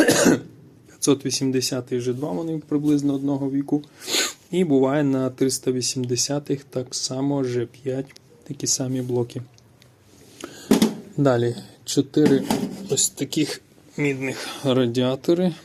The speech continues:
дуже важкі, приблизно з двох тут десь півтора кілограма буде. Власне, самі процесори, чотири процесора. Ці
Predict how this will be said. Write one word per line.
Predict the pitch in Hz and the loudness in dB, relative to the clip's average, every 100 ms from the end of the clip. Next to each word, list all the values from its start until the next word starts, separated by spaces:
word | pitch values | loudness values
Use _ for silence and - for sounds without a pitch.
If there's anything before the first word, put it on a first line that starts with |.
| - | -12
дуже | 131 123 127 131 120 120 | -8 -6 2 4 4 2
важкі, | 120 120 - - | 0 -2 -4 -4
приблизно | 160 135 123 127 139 135 127 | 0 0 -2 2 2 4 0
з | 123 | 0
двох | 127 139 139 | 0 0 0
тут | - 131 | -2 0
десь | 123 120 | 0 -4
півтора | - 131 127 127 127 | -2 -4 -2 -2 -2
кілограма | 123 - 131 123 123 123 | -4 -2 0 2 0 0
буде. | 120 117 113 110 - - - - - - - - - - - | 0 0 0 -4 -16 -20 -20 -14 -2 0 0 -6 -12 -18 -4
Власне, | 139 143 123 - 123 | 4 6 6 2 2
самі | - 135 131 | 2 2 0
процесори, | 120 135 - 151 - 185 185 185 - - - | -2 -2 0 0 2 2 2 0 -8 -20 -10
чотири | - 160 147 156 151 143 | -2 -2 -2 0 2 0
процесора. | - 143 - 160 - 170 160 151 - - _ _ _ _ _ _ _ _ _ _ - - - - - - | -2 -6 0 0 2 0 0 0 -4 -20 _ _ _ _ _ _ _ _ _ _ -20 -20 -20 -20 -20 -16
Ці | - - - | -2 0 -2